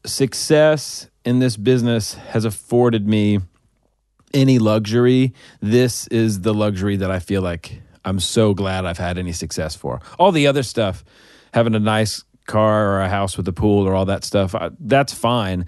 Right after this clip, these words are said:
But if I didn't have that stuff, I'd still be making music and I still would be,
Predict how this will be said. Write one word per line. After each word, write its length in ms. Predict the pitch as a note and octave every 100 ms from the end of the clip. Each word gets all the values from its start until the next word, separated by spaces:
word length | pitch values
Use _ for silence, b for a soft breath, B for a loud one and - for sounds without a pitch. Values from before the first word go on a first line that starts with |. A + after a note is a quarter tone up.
| B -
But 120 | A2+
if 60 |
I 60 | C#3
didn't 200 | C#3 G2+
have 200 | A#2 A#2+
that 180 | G#2+ F2+
stuff, 280 | - G2+ F#2
I'd 120 | F2+
still 280 | - A2+ G2+
be 100 | G2
making 320 | F#2+ F2+ F#2
music 320 | F#2 F2+ F#2
and 100 | F2+
I 60 | F2
still 320 | - F#2+ F2+
would 160 | E2+
be, 220 | E2 E2